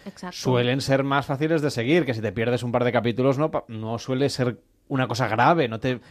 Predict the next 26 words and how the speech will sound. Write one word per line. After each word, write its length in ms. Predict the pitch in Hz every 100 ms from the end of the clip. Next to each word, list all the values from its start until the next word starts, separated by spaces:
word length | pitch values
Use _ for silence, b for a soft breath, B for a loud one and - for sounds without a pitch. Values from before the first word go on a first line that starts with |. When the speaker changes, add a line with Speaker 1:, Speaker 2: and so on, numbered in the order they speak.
| B
Speaker 2:
ves 180 | 131 -
perdido 540 | 151 127 110 139 139
en 60 | 123
una 140 | 117
odisea 380 | 117 113 123 113
de 140 | 110
diálogos. 580 | 101 104 151 98 87 -
Speaker 1:
Totalmente. 600 | - 185 196 185 190 190
Yo 100 | 190
aquí 200 | 202 220
no 80 | 220
estoy 140 | 220 208
de 60 |
acuerdo 360 | 190 196 190 196
con 180 | 196 208
Óscar. 260 | 208 196
O 20 | 190
sea, 160 | 190
debería 340 | 202 208 254 285
ser 200 | 254 254
como 200 | 208 190
dice 380 | 190 180 160
el 100 | 156
ojo. 340 | 175 180 156 143
O 80 | -
sea, 220 | 156 160